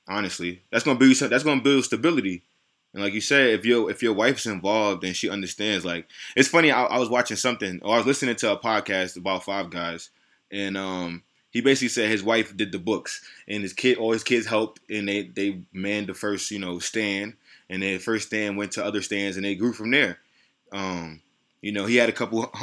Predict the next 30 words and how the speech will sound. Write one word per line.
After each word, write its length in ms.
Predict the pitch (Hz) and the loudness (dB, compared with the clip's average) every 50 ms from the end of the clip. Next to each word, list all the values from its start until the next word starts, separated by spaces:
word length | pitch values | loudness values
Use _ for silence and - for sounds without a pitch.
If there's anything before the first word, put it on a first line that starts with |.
| - - | -10 -10
a 120 | 123 120 | -8 -2
couple 220 | - 135 127 131 | 0 2 2 2
hundred 240 | 123 135 113 117 95 | 2 2 0 0 2
thousand 320 | 120 120 120 110 120 120 110 | 4 4 4 2 2 -2 0
to 160 | 120 117 113 | 0 0 0
invest, 400 | 107 95 120 127 143 - - - | 2 4 4 4 4 2 0 -4
and 80 | 107 | -4
he 140 | 110 110 113 | -4 -2 -4
invested, 520 | 113 104 95 120 123 120 - 131 135 131 - - - - - _ _ | -4 -2 -2 -2 -2 -2 -2 -2 -4 -4 -6 -14 -20 -20 -20 _ _
and 100 | - 95 95 | -10 -8 -6
then 60 | 98 | -4
he 80 | 113 110 | -2 0
got 140 | 110 104 | 0 0
some 120 | - 110 101 | 0 -2 -4
other 120 | 113 113 | -6 -4
people 220 | 110 123 110 110 110 | -4 -4 -2 0 -2
to 80 | 104 | 0
help 160 | 113 117 104 | 0 0 -2
him 160 | 107 107 113 107 | -2 -6 -6 -8
invest, 440 | 101 95 117 120 135 135 - - | -4 -2 0 0 0 -2 -4 -6
and 240 | 95 90 87 85 - _ _ _ _ _ _ _ | -6 -8 -8 -10 -14 _ _ _ _ _ _ _
the 80 | 98 95 | -6 -2
shit 220 | - 135 131 113 | 2 2 2 2
grew 160 | 143 180 185 131 | 4 4 2 4
'cause 140 | - 101 | 2 0
people 200 | - 135 127 117 | -2 -2 -2 0
was 100 | 117 110 - | -2 -2 -2
fucking 260 | - 175 165 143 117 | -2 -4 -2 -4 -4
with 120 | 95 85 | -4 -4
it. 140 | 85 - - | -6 -8 -12